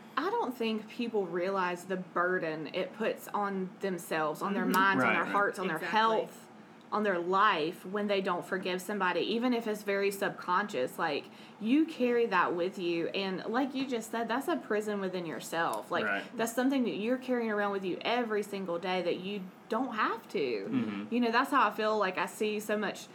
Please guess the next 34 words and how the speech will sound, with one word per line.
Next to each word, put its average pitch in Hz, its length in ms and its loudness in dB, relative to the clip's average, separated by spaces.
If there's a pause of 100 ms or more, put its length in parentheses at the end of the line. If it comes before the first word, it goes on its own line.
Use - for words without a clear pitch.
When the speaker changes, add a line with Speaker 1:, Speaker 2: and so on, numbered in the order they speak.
(180)
Speaker 1:
hateful 208 480 2
speech 202 760 -2
and 180 240 -4
conflict 214 540 0
and 214 140 -4
stuff 202 240 -2
on 190 100 -4
social 202 300 -4
media 190 220 -2
these 220 180 -2
days, 240 280 -4
and 220 100 -4
I'm 220 120 -4
like, 180 240 -4 (540)
"Who 330 360 4
has 240 420 2
the 196 120 -2
capacity 202 640 0
and 185 120 -2
the 202 60 -6
time 196 300 -2
to 175 80 -4
carry 220 380 -4
this 190 200 -4
much 202 200 -6
hate 175 260 -2
in 175 80 -6
their 160 160 -4
heart?" 107 320 0
Speaker 3:
Right, - 40 -10
right. 98 240 -12
Speaker 1:
Like, 196 220 0
I 466 220 6
don't, 453 380 4